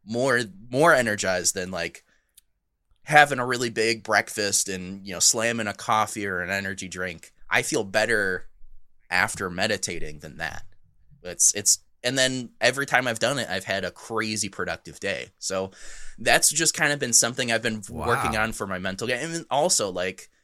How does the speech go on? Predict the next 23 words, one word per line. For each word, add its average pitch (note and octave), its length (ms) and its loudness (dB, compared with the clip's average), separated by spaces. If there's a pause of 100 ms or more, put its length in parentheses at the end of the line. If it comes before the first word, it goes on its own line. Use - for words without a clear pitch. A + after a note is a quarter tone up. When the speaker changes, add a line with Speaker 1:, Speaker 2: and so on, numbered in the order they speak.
(120)
Speaker 1:
you A#2 80 -4
know, F2 80 -2
I'm E3+ 160 0
a C3 60 0
very A#2 280 2
anxious F2+ 320 -4
person. E2+ 380 -6
I'm E2 160 -10
constantly G#2 580 0
worried F2+ 320 -4
about, E2 320 -6
like, D#2+ 240 -6
"Oh, A#2 220 2
shoot, A2+ 400 -2
you G2+ 80 -8
know, F2+ 140 -8
this A2+ 260 4
thing G#2 220 -2
needed G2+ 420 -4
to G2 80 -2
be G2 80 -6
done, F#2 380 -4
and E2+ 160 -12